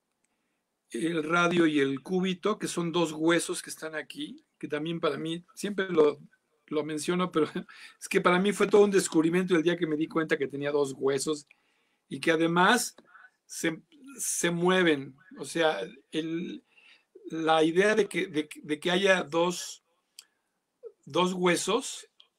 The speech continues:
es que uno gira encima del otro, acá, como un rodillo. Este hace que el brazo se pueda mover para el otro lado.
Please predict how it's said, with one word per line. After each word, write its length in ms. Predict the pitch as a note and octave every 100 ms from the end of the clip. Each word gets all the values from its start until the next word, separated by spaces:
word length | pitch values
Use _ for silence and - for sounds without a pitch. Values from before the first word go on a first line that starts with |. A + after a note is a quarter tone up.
| _
es 240 | D3 D#3+ -
que 640 | F#3+ E3+ D#3+ - G3+ - _ _ _ _ -
uno 420 | E3 F3 G3 - -
gira 380 | - E3+ E3 E3
encima 520 | D#3 - D#3+ D#3 D3+ C3+
del 260 | B2+ C3
otro, 340 | B2+ - - - _ _
acá, 440 | - A#2 - - _ _ _ _ _ _ _
como 240 | - C#3 D3+
un 60 |
rodillo. 560 | D3+ C3 C3 B2 - - _ _ _
Este 320 | C3+ - D#3
hace 360 | D3+ - F3+ C#4 E4 _ _ _ _ _ _ _ _ - _ _ _ -
que 160 | C#3
el 80 | C3+
brazo 280 | C#3 D3+ D3+
se 120 | C#3+
pueda 260 | C#3+ D3 D3
mover 260 | C#3 C3+
para 180 | C#3 C3
el 80 | C3+
otro 180 | C#3+ D#3+
lado. 220 | E3+ E3+